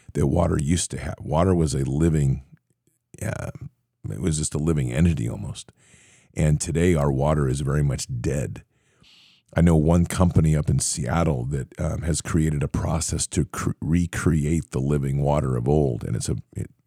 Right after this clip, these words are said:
their systems are fantastic, super expensive. For, like, a household, it's, like, ten or twenty thousand dollars to get your system for a household, but they claim great things with it. But I say all that because when you are water fasting today, you're,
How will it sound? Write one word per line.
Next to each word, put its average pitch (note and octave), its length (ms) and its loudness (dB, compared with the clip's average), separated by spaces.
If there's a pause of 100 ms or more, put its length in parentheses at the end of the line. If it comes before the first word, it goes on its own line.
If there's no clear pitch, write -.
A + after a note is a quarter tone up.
(340)
their C2+ 140 -4
systems D2 440 -2
are C2+ 60 -2
fantastic, C#2 680 -6
super - 280 0
expensive. C#2 580 -2 (600)
For, F2 100 2
like, D2+ 160 0
a E2 60 2
household, D2 440 0
it's, - 140 -4
like, - 160 -8
ten E2+ 220 0
or D2+ 80 2
twenty D2 240 0
thousand C2+ 340 0
dollars C2 320 -2
to - 80 -2
get - 160 -6
your A2+ 80 -6
system - 320 -4
for - 140 -4
a - 40 -2
household, - 520 -4
but - 180 -6 (400)
they E2 140 2
claim F2+ 320 4
great D2+ 260 0
things G#2 320 4
with C2+ 180 0
it. - 140 -8 (1080)
But F2+ 280 0 (200)
I F#2+ 100 2
say - 200 0
all A#2 140 2
that D#2+ 200 2
because E2 360 2
when F2+ 180 4
you F#2+ 260 4
are F2 200 4
water F2 480 4
fasting F2 560 0
today, C#2 720 -2
you're, F#2 320 6